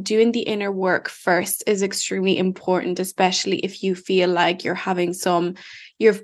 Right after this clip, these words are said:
you're basically ruminating, you're thinking over what happened, what, what went wrong, what if it went wrong again.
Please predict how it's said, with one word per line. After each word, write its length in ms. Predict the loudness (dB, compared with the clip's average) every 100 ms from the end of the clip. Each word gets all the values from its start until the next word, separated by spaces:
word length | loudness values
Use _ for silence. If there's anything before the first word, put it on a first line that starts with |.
| -4
you're 200 | 2 4
basically 420 | 2 0 -4 -2
ruminating, 720 | 2 2 2 0 -2 -2 -2
you're 140 | -2
thinking 360 | -2 -2 0 0
over 280 | 0 0 -2
what 200 | 0 0
happened, 500 | 0 0 0 -4 0
what, 300 | -2 -2 -6
what 380 | -2 2 2 0
went 300 | 0 0 2
wrong, 360 | 6 8 6 4
what 140 | 0
if 160 | -2 -4
it 120 | -6
went 280 | -4 -4 -4
wrong 180 | -4 -4
again. 460 | -2 2 2 0